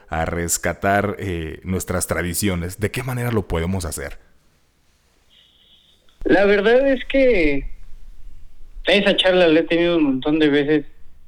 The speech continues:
Speaker 2: con todos estos personajes que tú ya conoces, más mi esposa, más,
Speaker 1: Ujú.
Speaker 2: más otras más.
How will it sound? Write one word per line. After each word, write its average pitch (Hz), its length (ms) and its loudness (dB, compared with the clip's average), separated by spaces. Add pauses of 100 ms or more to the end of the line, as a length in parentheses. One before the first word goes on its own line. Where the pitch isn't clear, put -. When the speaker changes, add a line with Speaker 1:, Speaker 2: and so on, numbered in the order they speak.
(460)
Speaker 2:
con 131 240 2
todos 170 240 4
estos - 240 -8
personajes - 500 0
que 143 100 -4
tú 147 120 0
ya 147 160 6
conoces, 139 460 4
más 120 160 2
mi 123 120 0
esposa, 135 460 -2
más, 127 340 0 (380)
Speaker 1:
Ujú. 104 240 0 (120)
Speaker 2:
más 127 220 0
otras 151 380 2
más. 151 280 4